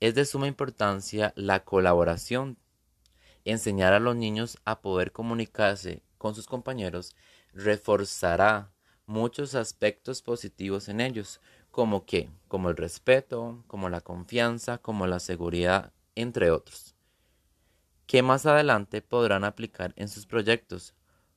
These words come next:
Forjar herramientas para una comunicación exitosa y fluida será un paso clave para poder dar a conocer sus propias ideas de forma eficaz. Finalizo con esta,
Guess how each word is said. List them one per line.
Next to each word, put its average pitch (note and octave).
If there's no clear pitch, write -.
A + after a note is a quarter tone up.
Forjar G2+
herramientas A2+
para F2
una F2+
comunicación A2
exitosa G2
y G2
fluida F2+
será G#2
un A2
paso A#2+
clave A#2+
para F#2
poder F2
dar F2+
a F#2+
conocer F2
sus -
propias G2
ideas E2+
de D3
forma F#2+
eficaz. -
Finalizo B2
con A#2+
esta, A#2